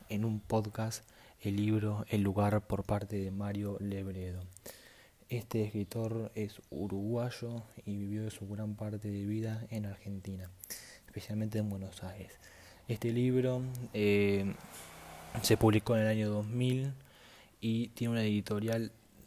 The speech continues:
Plaza y, y Janes.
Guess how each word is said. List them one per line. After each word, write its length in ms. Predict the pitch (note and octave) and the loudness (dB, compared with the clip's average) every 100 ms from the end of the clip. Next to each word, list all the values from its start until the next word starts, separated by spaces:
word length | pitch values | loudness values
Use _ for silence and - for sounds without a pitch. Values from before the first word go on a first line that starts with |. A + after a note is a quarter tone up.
| - | -4
Plaza 520 | A2+ A2 A2 A#2+ A#2+ A#2 - - - - | -2 0 0 0 -2 -4 -14 -20 -20 -8
y, 520 | - G#2+ G2+ G2+ G2 - - | -2 2 2 2 -2 -6 -8
y 80 | A2+ | -6
Janes. 480 | - G2 F2+ F2+ | -2 -2 -4 -8